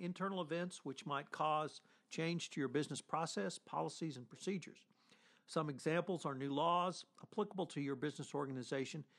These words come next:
and internal events which drive changes within a company. Continuous improvement also requires that you engage in both auditing and monitoring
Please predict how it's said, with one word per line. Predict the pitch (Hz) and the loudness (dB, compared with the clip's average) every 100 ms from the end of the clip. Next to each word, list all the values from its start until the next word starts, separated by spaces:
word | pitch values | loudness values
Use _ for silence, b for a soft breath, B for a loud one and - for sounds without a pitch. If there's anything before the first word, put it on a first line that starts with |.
| B B | B B
and | 147 | -6
internal | 151 196 208 190 | -2 0 2 2
events | 165 185 - - | 2 0 0 -4
which | 139 - | -6 0
drive | 143 139 131 | 2 2 0
changes | - 160 147 135 - | -2 -2 -2 -4 -4
within | 127 135 | -4 -4
a | 139 | -4
company. | - 143 - - _ _ _ _ _ _ _ _ _ _ _ - b b b b b | -4 -4 -6 -14 _ _ _ _ _ _ _ _ _ _ _ -20 b b b b b
Continuous | 156 214 233 226 - | -2 2 4 4 4
improvement | 151 190 170 160 - | 2 4 4 2 4
also | 175 214 202 | 4 6 4
requires | 156 127 139 120 113 120 - _ _ b b b | 2 2 2 4 2 -2 -6 _ _ b b b
that | 147 143 147 - | 0 2 0 -2
you | 151 160 | 2 2
engage | 175 156 139 139 143 139 | 4 2 2 2 2 0
in | 147 | -2
both | 123 127 120 - | 2 0 0 -4
auditing | - 147 202 - 156 143 139 | 2 4 2 0 -4 -4 -6
and | 120 | -6
monitoring | 120 135 165 170 - 117 101 | -2 2 4 2 0 -6 -8